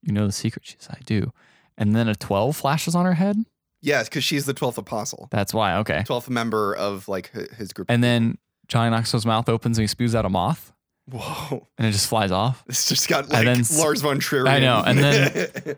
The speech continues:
Speaker 2: <laughs>
Speaker 1: Sylvia then decides, looks at her husband, and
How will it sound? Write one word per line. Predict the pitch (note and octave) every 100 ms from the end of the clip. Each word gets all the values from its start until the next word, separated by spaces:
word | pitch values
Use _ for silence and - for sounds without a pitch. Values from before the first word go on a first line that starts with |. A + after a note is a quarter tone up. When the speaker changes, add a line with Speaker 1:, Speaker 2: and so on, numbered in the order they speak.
| -
Speaker 2:
<laughs> | -
Speaker 1:
Sylvia | - - C#3+ C#3+ C#3 A#2+
then | C3 B2+
decides, | A#2 C3+ B2 A#2 A2
looks | A2+ A2
at | A#2
her | A2+
husband, | G#2 G#2 G2 G2+ _ _ _ _ _ _ _ _
and | G#2+ G#2